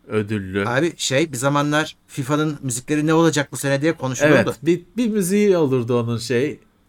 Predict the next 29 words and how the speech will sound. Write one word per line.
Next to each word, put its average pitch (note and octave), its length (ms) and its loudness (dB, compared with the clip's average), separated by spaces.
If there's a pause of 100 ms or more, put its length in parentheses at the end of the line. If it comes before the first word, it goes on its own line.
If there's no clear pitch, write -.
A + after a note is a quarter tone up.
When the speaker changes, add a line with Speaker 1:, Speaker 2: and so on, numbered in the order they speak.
(240)
Speaker 1:
hani B2 240 -2
Speaker 2:
Hı C3+ 440 0
hı. C3+ 140 -4 (1080)
Speaker 1:
<laughs> - 0 -
açılan. B2 520 -4 (1300)
Ee, - 220 -14 (2250)
ya F3+ 200 2
çok F3+ 280 0
güzel E3+ 320 0
müzikli D#3 480 -6
oyunlar D3 440 0
vardı C#3 460 0
canım. G#2+ 320 -6
İşte A2 200 -4
eskiye A#2+ 520 0
gidersen C#3+ 440 -2
işte A2+ 260 -4
bir A#2 80 0
arkadaş A#2+ 540 -2
yazdı A#2+ 360 -2
zaten A2 380 -2
Shadow G#2+ 300 -4
of G2+ 220 -6
the G2 140 -10
Beast - 360 -10
diye. B2 180 0
Evet, C#3+ 380 -2
hani F#2 240 -6
o G2 380 -4